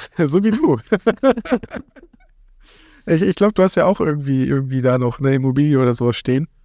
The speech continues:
Äh, ich hab auch eine, eine Wohnung, ähm, in Dortmund gekauft und, äh, das war aber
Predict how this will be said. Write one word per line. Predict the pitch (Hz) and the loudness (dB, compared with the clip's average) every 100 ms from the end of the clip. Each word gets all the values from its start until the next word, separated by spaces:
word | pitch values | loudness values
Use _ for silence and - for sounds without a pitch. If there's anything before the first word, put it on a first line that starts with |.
| _ _ _ - | _ _ _ -4
Äh, | 135 123 123 _ _ _ | -2 -2 -6 _ _ _
ich | - 131 | -6 -2
hab | 180 - | -2 -2
auch | 160 | -4
eine, | - 139 147 | 0 0 0
eine | - 135 127 | 0 -2 0
Wohnung, | 139 165 151 | 0 0 2
ähm, | 147 135 139 _ _ _ _ _ - | 0 0 -4 _ _ _ _ _ -6
in | 135 | -4
Dortmund | 117 143 147 127 | 0 0 2 0
gekauft | 117 123 156 - - _ - - | 0 -2 -2 -6 -20 _ -20 -12
und, | - 127 127 | 0 2 4
äh, | 123 117 117 - _ _ _ _ _ | 2 2 0 -6 _ _ _ _ _
das | - 117 | -2 2
war | - | 4
aber | 123 113 | 6 4